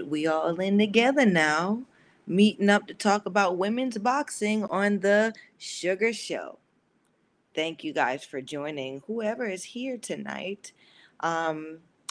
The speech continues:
and I, I, I do expect, uh, more people, more, more bodies, more places, um, more faces in the place. Hey, Mike. Mike is joining in. Uh,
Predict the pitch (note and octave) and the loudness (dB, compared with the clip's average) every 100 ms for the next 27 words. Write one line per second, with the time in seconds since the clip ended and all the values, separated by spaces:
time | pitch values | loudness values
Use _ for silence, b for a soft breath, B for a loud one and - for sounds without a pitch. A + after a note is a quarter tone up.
0 | - F3 E3+ D#3+ C#3 D#3+ D3+ - E3 D#3+ | -6 -2 0 0 -2 -2 -4 -4 -8 -4
1 | G3 A3 F#3+ - - - F#3 F3+ - _ | -2 -2 -2 -8 -14 -6 -4 -4 -10 _
2 | - b b b - E3+ E3 E3 F#3 F#3+ | -20 b b b -2 -2 -2 -2 0 0
3 | F#3+ A3 G#3 - - E3 G3 G3+ D#3 E3 | -4 -4 -4 -2 -4 -4 -6 -10 -10 -8
4 | A2 D#3+ E3+ E3+ C#3+ E3+ E3 E3+ F#3 F3 | -8 -6 -2 0 2 2 2 -2 -6 -8
5 | D#3+ F3 - G3 F3+ F3+ E3 - - - | -10 -10 -4 -2 0 -2 -8 -10 -12 -10
6 | D#3+ E3 D#3+ B B - F#3 G3 G3 G3 | -6 -6 -8 B B 0 4 4 4 -2
7 | F#3 F#3 F#3 F3 F3+ E3+ E3 - F3+ F3+ | 0 -2 -4 -2 -2 -2 -4 0 0 0
8 | G3+ B B B _ B3+ A#3 C#4+ D4 C#4 | -4 B B B _ 2 4 6 6 8
9 | C4 C4 C#4 D4+ - - _ b b - | 8 6 0 -6 -14 -20 _ b b -12
10 | D#3 D3 D#3 F3 C#3+ C#3+ E3+ D#3+ D#3+ D#3 | -8 -8 -8 -10 -12 -12 -10 -10 -10 -10
11 | D#3 D3+ D3+ E3 F3 _ _ _ - E3+ | -10 -10 -12 -16 -20 _ _ _ -6 -2
12 | D#3+ D3 | -2 -4